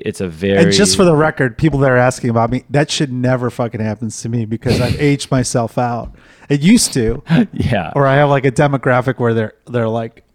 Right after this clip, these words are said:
Speaker 2: their, their aunts will, like, hang out with me. Like, if they're
Speaker 1: Like,
Speaker 2: with
Speaker 1: "What's
Speaker 2: their
Speaker 1: up? What's
Speaker 2: aunt-"
Speaker 1: up? Yeah,
Speaker 2: Yeah.
Speaker 1: my daughter's,
Speaker 2: Or my,
Speaker 1: yeah. <laughs>
Speaker 2: th-, my mom just got divorced. You should hang out with her.
Speaker 1: <laughs>
Speaker 2: But, but you fuckers, I see you after the show. I'm like, "Motherfucker, I miss those days." But yeah.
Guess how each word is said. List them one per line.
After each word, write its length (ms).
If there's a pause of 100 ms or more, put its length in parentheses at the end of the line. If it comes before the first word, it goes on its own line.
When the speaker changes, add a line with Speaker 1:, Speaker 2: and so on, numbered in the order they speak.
(260)
Speaker 2:
their, 100
their 460
aunts 480 (480)
will, 200
like, 200
hang 160
out 160
with 180
me. 120
Like, 180
if 100
they're 120
Speaker 1:
Like, 180
Speaker 2:
with 80
Speaker 1:
"What's 160
Speaker 2:
their 100
Speaker 1:
up? 200
What's 180
Speaker 2:
aunt-" 0
Speaker 1:
up? 100
Yeah, 80
Speaker 2:
Yeah. 60
Speaker 1:
my 100
daughter's, 460
Speaker 2:
Or 80
my, 220
Speaker 1:
yeah. 60
<laughs> 200
Speaker 2:
th-, 120
my 160
mom 300
just 200
got 200
divorced. 560
You 80
should 160
hang 180
out 240
with 180
her. 160
Speaker 1:
<laughs> 20
Speaker 2:
But, 480
but 120
you 220
fuckers, 540
I 100
see 220
you 160
after 180
the 80
show. 180
I'm 100
like, 160
"Motherfucker, 600
I 40
miss 260
those 240
days." 280
But 180
yeah. 320